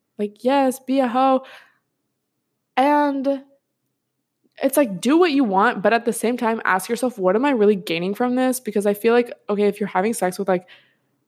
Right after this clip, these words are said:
as we say, cis het men, it's like,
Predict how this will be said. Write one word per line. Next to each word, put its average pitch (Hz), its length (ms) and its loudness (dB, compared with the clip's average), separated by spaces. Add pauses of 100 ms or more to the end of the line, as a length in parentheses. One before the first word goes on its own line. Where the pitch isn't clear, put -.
(840)
as 208 360 2
we 202 140 6
say, 190 420 2
cis 220 300 0
het 208 260 -2
men, 196 360 2
it's - 180 -4
like, 226 260 0